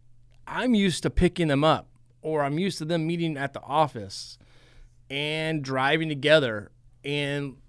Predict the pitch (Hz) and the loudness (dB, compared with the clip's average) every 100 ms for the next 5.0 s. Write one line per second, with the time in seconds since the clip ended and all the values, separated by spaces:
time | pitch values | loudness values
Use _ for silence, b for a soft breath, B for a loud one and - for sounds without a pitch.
0 | _ _ _ 120 143 170 190 185 156 151 | _ _ _ -14 -2 0 0 -4 -4 -4
1 | 151 147 - - - - 143 - _ _ | -6 -8 -20 -20 -10 -4 -4 -6 _ _
2 | - 196 170 151 131 151 151 160 139 135 | -4 -4 -2 -6 -4 -6 -6 -6 -6 -6
3 | 135 151 160 139 139 - 127 143 139 131 | -4 -2 0 -2 -6 -12 -10 -8 -8 -4
4 | 180 214 170 139 156 135 151 143 147 160 | 0 2 0 -4 -4 -4 -8 -6 -6 -8